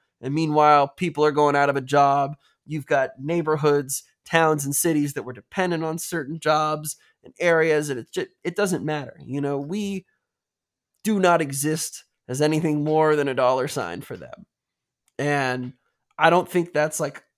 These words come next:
a horribly off-base thing to think. I don't think that's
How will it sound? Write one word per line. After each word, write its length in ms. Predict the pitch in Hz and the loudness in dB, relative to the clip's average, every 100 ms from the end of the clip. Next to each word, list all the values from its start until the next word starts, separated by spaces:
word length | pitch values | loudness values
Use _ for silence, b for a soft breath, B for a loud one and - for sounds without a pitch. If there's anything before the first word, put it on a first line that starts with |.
| _ | _
a 60 | 110 | -16
horribly 500 | 135 170 175 165 170 | 2 6 6 6 2
off-base 600 | 147 165 - 165 165 - | 4 2 2 -2 0 0
thing 240 | 185 175 | 0 -2
to 60 | 170 | -4
think. 260 | 175 180 170 | -4 -4 0
I 40 | |
don't 200 | 165 170 | -2 -2
think 200 | 170 170 | -6 -4
that's 220 | 160 165 | -6 -4